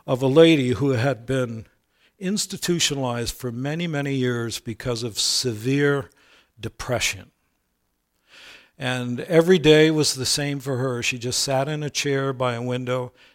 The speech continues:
never spoke a word to anyone, didn't communicate, had not communicated for years. One day a new doctor arrived, and he's, he came walking through the room.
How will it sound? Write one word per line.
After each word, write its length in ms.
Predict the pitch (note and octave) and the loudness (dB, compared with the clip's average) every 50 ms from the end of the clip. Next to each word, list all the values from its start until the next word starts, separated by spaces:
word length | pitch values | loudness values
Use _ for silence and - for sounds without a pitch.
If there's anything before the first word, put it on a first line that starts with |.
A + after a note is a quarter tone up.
| _ _ | _ _
never 460 | A#2+ A#2 A#2 B2 C3+ C#3+ D#3 D#3+ E3+ | -10 -8 -4 -2 0 0 0 0 0
spoke 460 | D3 - - - - D#3 C#3+ C#3 - - | -2 -2 -4 -4 -2 0 0 0 -2 -4
a 60 | C3 | -4
word 400 | A#2+ B2+ B2+ B2 A#2+ A#2+ A2 - | -2 -2 -2 -2 -2 -4 -6 -10
to 180 | - - - | -12 -12 -12
anyone, 540 | C3+ A#2+ A2 G2+ F#2+ F#2 F#2 F2+ F2+ G#2 G#2 _ _ _ _ _ _ _ _ _ _ _ _ _ _ | -10 -10 -10 -10 -12 -14 -14 -16 -16 -16 -18 _ _ _ _ _ _ _ _ _ _ _ _ _ _
didn't 240 | - C3+ C#3+ E3 C3+ | -2 0 0 0 -4
communicate, 760 | - - D#3+ D#3 D3 C#3+ C#3 C3+ - - D3 C#3+ C3+ - - - - - - - | -6 -6 -6 -4 -4 -4 -6 -4 -4 -2 -2 -2 -2 -4 -8 -18 -20 -20 -8 -2
had 220 | - D3 C#3 C3+ | 0 0 0 2
not 340 | D3 D3+ E3 F#3+ F#3 - - | 2 2 2 2 2 -2 -8
communicated 800 | - D#3+ D#3 D3+ D3+ D3+ D3+ C#3+ - D3 C#3+ C3 C3+ C3 G#2+ - | -8 -6 -4 -4 -4 -4 -6 -6 -4 -4 -4 -4 -4 -6 -10 -10
for 160 | - - A#2 | -10 -10 -10
years. 800 | G#2 G#2+ A2 A2+ A#2 G#2+ F#2 - - - _ - - - - - _ _ _ _ _ _ _ _ _ _ - - - - - - | -8 -8 -6 -6 -4 -6 -6 -8 -12 -18 _ -16 -16 -16 -16 -18 _ _ _ _ _ _ _ _ _ _ -20 -20 -20 -20 -4 0
One 180 | F3+ G3+ A#3+ | 2 4 8
day 160 | A#3 A3 A3 | 10 10 10
a 40 | G3 | 10
new 200 | F3 F3 F#3 G3 | 8 6 4 4
doctor 560 | E3+ F3 F3 F3+ F3 - - C3+ A#2 G#2 - - | 6 6 6 6 4 2 -2 -6 -6 -6 -8 -10
arrived, 640 | - C3+ A2+ A2 G#2+ F#2+ F#2 G#2 A#2 B2+ B2 A#2+ - _ _ _ - - - - - _ - | -10 -8 -6 -6 -6 -6 -6 -6 -6 -8 -10 -12 -18 _ _ _ -20 -20 -20 -20 -20 _ -8
and 120 | C3+ B2 | -4 0
he's, 280 | C#3+ F3 E3 - - - | 0 0 0 0 -2 -4
he 280 | - - - G3 G#3 | -4 -4 -4 -4 -4
came 240 | G#3 - G3 G3 F3 | -2 0 0 0 2
walking 440 | D3 C#3+ D3+ D#3+ D#3+ D#3+ - D#3+ D3 | 2 4 4 4 4 2 -4 -8 -8
through 260 | - - - D#3 D#3 | -8 -8 -8 -6 -6
the 100 | D3 D3 | -6 -6
room. 420 | B2+ A#2+ A#2 A2+ A2 A#2 A#2 A#2 | -6 -8 -8 -8 -8 -10 -12 -12